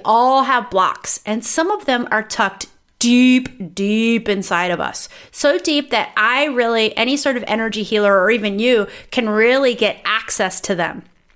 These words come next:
And something has to happen to shake them loose.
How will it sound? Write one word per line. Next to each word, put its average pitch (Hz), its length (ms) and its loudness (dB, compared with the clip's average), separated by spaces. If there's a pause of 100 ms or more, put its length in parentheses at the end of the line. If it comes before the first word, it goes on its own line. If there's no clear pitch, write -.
(920)
And 240 160 -4
something 359 520 -2
has 262 260 -2
to 254 100 -2
happen 208 460 -2
to 196 320 -4
shake - 580 -4
them 190 480 -2
loose. 190 520 -2